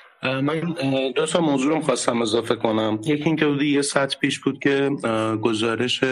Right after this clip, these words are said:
مطبوعاتی سازمان ملل در واقع، اه، روزانه برگزار می‌شه، برگزار شده بود و توی اون، اه، سه تا خبرنگار، اه، در واقع این سوال رو پرسیدن که نظر در واقع شورا در مورد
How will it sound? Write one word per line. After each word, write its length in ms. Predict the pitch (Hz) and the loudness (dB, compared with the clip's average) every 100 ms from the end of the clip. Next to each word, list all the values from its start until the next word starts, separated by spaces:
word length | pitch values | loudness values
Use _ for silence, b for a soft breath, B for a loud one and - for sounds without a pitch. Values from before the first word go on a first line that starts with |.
| 127 127 B B B B _ - | 0 -4 B B B B _ -4
مطبوعاتی 640 | 104 - 110 104 101 113 | -4 -2 -2 -2 -2 -2
سازمان 460 | 107 110 101 104 101 | 0 -2 0 0 -2
ملل 340 | 101 107 110 | 0 -2 0
در 160 | 104 98 | -2 -4
واقع، 400 | 95 101 95 104 | -6 -8 -8 -6
اه، 300 | 98 98 95 | -4 -6 -4
روزانه 320 | 104 101 101 | -4 -2 -2
برگزار 580 | 104 101 98 104 104 101 | 0 -2 -2 -4 -2 -4
می‌شه، 200 | 101 - | -4 -2
برگزار 440 | 123 117 107 107 120 | -2 0 -2 -2 -2
شده 280 | 117 127 127 | -2 0 0
بود 160 | 127 | 2
و 200 | 131 127 B B B B B - | 0 -2 B B B B B -2
توی 160 | 120 | 0
اون، 460 | 120 127 135 127 107 | 2 0 0 0 0
اه، 220 | 107 104 | 0 0
سه 160 | 101 156 | -2 0
تا 140 | 151 | 0
خبرنگار، 840 | - 120 117 110 107 131 127 - | 0 0 0 0 0 0 -2 -2
اه، 60 | 110 | -2
در 200 | 104 104 | -2 -2
واقع 180 | 98 113 | -4 -4
این 80 | 117 | -4
سوال 260 | 117 110 | -2 -2
رو 60 | 117 | -2
پرسیدن 600 | 113 107 - 131 107 92 B B B B B _ | -2 -4 -2 -2 -4 -6 B B B B B _
که 120 | 117 110 104 104 | 0 0 0 0
نظر 640 | 104 104 110 107 117 113 | 0 0 0 0 0 0
در 200 | 107 104 | 0 -2
واقع 240 | 104 95 | -4 -4
شورا 320 | 104 - 104 110 | -2 -2 0 0
در 180 | 107 | 0
مورد 560 | 101 101 107 110 110 | -2 -2 0 0 -2